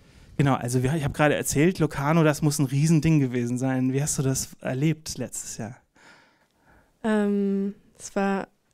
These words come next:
Speaker 2: also es war sowieso alles sehr turbulent, weil ich, ähm, also ein halbes Jahr vor Dreh Zwillinge bekommen hab und, ähm, <laughs> dann hat,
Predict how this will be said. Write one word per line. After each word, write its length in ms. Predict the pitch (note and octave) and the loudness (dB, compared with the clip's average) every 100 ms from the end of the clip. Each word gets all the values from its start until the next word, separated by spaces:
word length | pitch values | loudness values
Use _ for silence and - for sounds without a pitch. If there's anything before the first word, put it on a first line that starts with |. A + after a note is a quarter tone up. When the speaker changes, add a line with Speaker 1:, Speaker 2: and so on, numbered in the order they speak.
| _ - | _ -6
Speaker 2:
also 180 | G#3+ G#3 | -2 0
es 140 | F#3 | 2
war 100 | G#3+ | 2
sowieso 300 | A3+ A3 A#3 | 2 2 2
alles 220 | A3 A#3+ | 2 2
sehr 180 | A#3 A3 | 0 0
turbulent, 600 | - A3 G#3 G#3 G#3+ - | -2 -2 0 2 0 0
weil 220 | G3+ G3 | 0 0
ich, 240 | G3 - - | -2 -8 -10
ähm, 580 | G3 F#3+ F#3+ F#3+ F#3+ F#3+ - _ _ | -6 -4 -4 -4 -4 -6 -10 _ _
also 460 | - F#3+ F#3 F#3 F#3 _ _ G3 | -2 -2 2 0 -2 _ _ -4
ein 140 | G3 | 0
halbes 360 | G3 G3 F#3+ G3+ | 0 0 -2 -4
Jahr 120 | F#3 | -4
vor 320 | - G3 F#3+ | -4 -2 -2
Dreh 340 | F#3+ G3+ F#3+ | -4 -2 -2
Zwillinge 440 | F#3+ - G#3+ G#3+ G#3+ | -2 0 2 2 2
bekommen 560 | G#3 - G#3 G#3 G#3+ | 0 0 0 0 0
hab 320 | A3+ A#3 - - | 0 -2 -4 -4
und, 420 | G3 G3+ G3+ - | -2 -2 -6 -6
ähm, 340 | F#3+ F#3+ G#3+ G#3+ - - D3+ - - | -4 -2 -2 -4 -12 -12 -14 -14 -20
<laughs> 540 | _ _ _ - - | _ _ _ -16 -2
dann 320 | F#3+ F#3 F3+ _ _ - - - _ - - | 0 0 -6 _ _ -20 -20 -20 _ -16 -2
hat, 240 | B3+ B3+ | 0 0